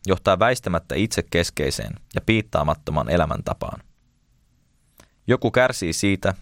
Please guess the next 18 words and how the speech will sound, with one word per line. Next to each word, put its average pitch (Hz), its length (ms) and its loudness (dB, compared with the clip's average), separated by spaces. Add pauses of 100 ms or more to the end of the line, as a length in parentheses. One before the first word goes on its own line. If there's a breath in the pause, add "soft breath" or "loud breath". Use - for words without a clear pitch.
(140)
kun 98 140 -2
toinen 110 280 2
saa 82 200 0
vapaasti 104 420 0
tehdä, 90 280 0
mitä 73 240 -2
haluaa. 69 460 -2 (1600 soft breath)
Vapaa 110 460 4
avioero 95 500 2 (100)
on 95 120 -2
tuottanut 98 460 0
suunnatonta 101 500 0
tuskaa 80 440 -2
monille 95 380 2
hylätyille 95 540 0
puolisoille 87 600 -2 (180)
ja 90 100 2
lapsille. - 500 -2